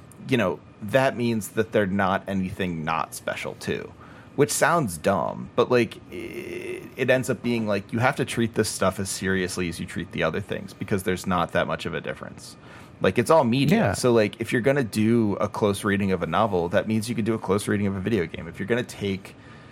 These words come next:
Speaker 1: like, if you're gonna take this poem seriously, then you may as well take the writing in this game seriously.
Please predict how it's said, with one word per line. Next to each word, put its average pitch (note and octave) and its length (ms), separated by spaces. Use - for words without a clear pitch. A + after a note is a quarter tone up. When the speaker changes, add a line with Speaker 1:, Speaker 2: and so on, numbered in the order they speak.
Speaker 1:
like, G#2 180
if G#2+ 120
you're A#2 120
gonna A#2 160
take G2+ 200
this G2+ 140
poem B2 380
seriously, E2+ 560
then F#2 160
you F#2+ 100
may E2+ 160
as F#2 120
well F2+ 80
take F2+ 200
the F#2+ 80
writing E2 340
in D#2+ 80
this D2+ 160
game E2+ 260
seriously. - 680